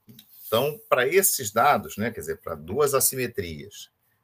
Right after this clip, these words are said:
com cinquenta por cento de assimetria lado a lado,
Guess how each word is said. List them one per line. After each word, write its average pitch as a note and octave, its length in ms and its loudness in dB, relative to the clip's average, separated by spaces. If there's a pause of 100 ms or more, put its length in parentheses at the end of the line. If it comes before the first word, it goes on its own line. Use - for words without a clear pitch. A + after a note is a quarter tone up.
com F#2 200 -6
cinquenta C3+ 520 -4
por B2 140 -10
cento G2+ 280 0
de G2 60 -4
assimetria E2+ 560 -4
lado F#2+ 240 0
a A2+ 60 4
lado, G#2 400 2